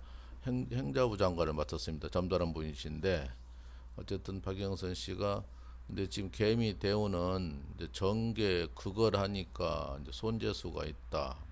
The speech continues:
문세의 흉이 있다, 또 정미충이 있어서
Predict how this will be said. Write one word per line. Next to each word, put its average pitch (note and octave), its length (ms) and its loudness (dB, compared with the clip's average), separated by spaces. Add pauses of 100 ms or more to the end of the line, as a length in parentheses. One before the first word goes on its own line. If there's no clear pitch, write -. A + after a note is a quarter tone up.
(120)
문세의 F2 500 -2
흉이 F#2 300 -6
있다, - 400 -8 (640)
또 - 160 -8
정미충이 G#2+ 920 -2
있어서 D#2+ 880 0